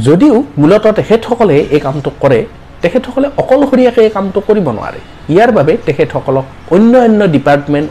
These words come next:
অন্য অন্য মন্ত্ৰালয়ৰ পৰা তেখেতসকলক সহায়ৰ প্ৰয়োজন হয়।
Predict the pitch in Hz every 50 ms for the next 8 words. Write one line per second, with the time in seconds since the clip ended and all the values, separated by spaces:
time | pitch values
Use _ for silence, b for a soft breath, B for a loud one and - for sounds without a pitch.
0 | - 147 156 160 170 185 185 175 165 165 165 165 165 185 - B B B B B
1 | - 120 127 131 131 135 170 180 180 180 180 170 160 131 - 113 113 147 - -
2 | - - - - - - - 135 139 131 - - 131 - 135 143 - - - -
3 | 151 123 123 147 170 190 180 - - 131 120 107 104 104 - - - - -